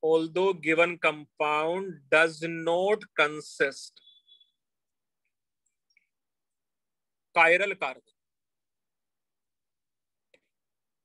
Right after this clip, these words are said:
but molecule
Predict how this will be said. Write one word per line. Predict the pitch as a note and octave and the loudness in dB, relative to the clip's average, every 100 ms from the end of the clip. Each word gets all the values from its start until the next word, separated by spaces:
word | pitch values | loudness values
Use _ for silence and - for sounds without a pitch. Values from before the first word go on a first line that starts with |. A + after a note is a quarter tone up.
| _ _ _ _ C#3 _ _ D#3 | _ _ _ _ -20 _ _ -6
but | E3 F3 F3+ _ _ _ _ _ _ _ _ _ _ _ _ _ _ _ _ _ _ _ _ _ _ _ _ _ _ _ | -4 -4 -6 _ _ _ _ _ _ _ _ _ _ _ _ _ _ _ _ _ _ _ _ _ _ _ _ _ _ _
molecule | D#3 D#3 D#3 D#3 D#3+ F3+ F#3 _ - F3+ F3+ F#3+ G3 G#3 | -20 -14 -2 0 0 -2 -6 _ -14 -6 0 4 6 6